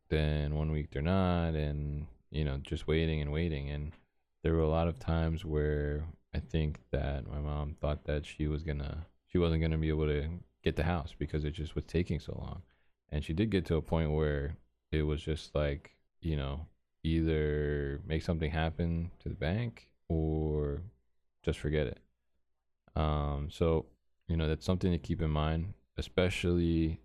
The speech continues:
if you're looking to buy one and you're trying to get a deal on a foreclosure for a house that's gonna be, like, your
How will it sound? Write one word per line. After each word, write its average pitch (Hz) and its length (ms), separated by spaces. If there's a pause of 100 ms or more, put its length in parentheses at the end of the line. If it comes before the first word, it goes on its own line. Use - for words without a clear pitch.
if 76 360
you're 73 140
looking 76 400
to - 140
buy 73 360
one 78 360
and 73 260
you're 76 80
trying 73 240
to 73 80
get 71 160
a 73 80 (180)
deal 101 360
on 87 240
a 80 80
foreclosure 87 800 (260)
for 82 100
a 73 40
house 80 280
that's 78 160
gonna 76 180
be, 76 360
like, 71 280
your 76 360